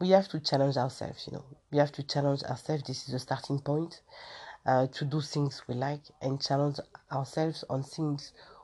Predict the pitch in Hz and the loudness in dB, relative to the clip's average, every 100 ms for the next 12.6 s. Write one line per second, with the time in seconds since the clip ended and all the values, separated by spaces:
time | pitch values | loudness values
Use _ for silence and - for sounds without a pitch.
0 | - 175 156 151 151 143 139 151 165 135 | -4 0 2 4 4 4 4 2 0 -4
1 | - _ _ _ - 131 143 127 123 - | -12 _ _ _ -6 -2 0 -2 -4 -18
2 | - - - 147 147 - 190 160 - - | -18 -10 0 0 0 0 2 2 0 -4
3 | - 139 151 151 - 151 - 139 135 - | -2 0 2 0 0 -4 -4 -4 -4 -4
4 | 147 135 135 135 139 - - - 156 151 | -2 -2 -2 -2 -6 -14 -20 -4 -2 2
5 | 165 135 131 139 151 139 131 135 - 151 | 4 4 2 4 2 2 -2 -2 -4 -2
6 | 143 170 143 139 151 139 135 - - - | 0 0 -2 -2 -2 -2 -4 -10 -8 -2
7 | 135 135 - 185 180 - 147 - 131 123 | 0 -2 0 0 0 0 -6 -4 -2 -2
8 | 123 - - - - 143 143 160 - 175 | -2 -12 -20 -8 0 0 0 -4 0 0
9 | 160 139 131 - 156 139 131 - 143 131 | 2 -2 -4 2 4 4 0 -2 0 -2
10 | - - 156 - 151 139 135 - 151 165 | -4 -2 -2 2 2 2 0 -2 0 -2
11 | - - 151 - 165 165 - 160 127 123 | -4 0 0 0 -4 -4 -4 -2 -2 -2
12 | 143 139 156 147 135 139 | -2 -2 0 0 2 0